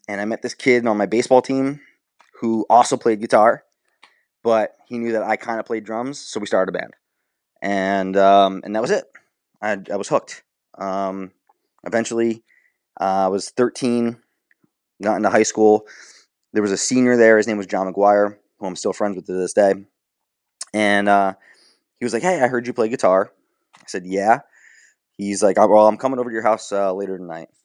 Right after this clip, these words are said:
and to see if you can really play guitar." <laughs> So he came over. Um,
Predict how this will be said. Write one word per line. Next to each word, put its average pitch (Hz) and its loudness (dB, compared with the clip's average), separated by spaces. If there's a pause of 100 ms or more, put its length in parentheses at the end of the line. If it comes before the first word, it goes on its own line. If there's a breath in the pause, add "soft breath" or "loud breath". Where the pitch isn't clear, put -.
(360)
and 87 -12
to 113 -12
see 110 -4
if 92 -8
you 98 -12
can 101 -2
really 92 -2
play - -4
guitar." - -6 (1400 soft breath)
<laughs> - 2 (960 loud breath)
So 123 4
he 120 8
came 165 4
over. 147 2 (460)
Um, 113 -2